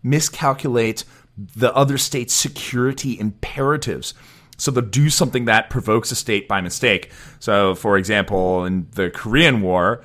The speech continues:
General MacArthur didn't think that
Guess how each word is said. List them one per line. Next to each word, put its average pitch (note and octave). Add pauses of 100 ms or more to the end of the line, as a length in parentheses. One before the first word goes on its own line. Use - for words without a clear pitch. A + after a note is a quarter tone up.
(440)
General C#3
MacArthur A2+ (280)
didn't C#3
think A2
that F#2+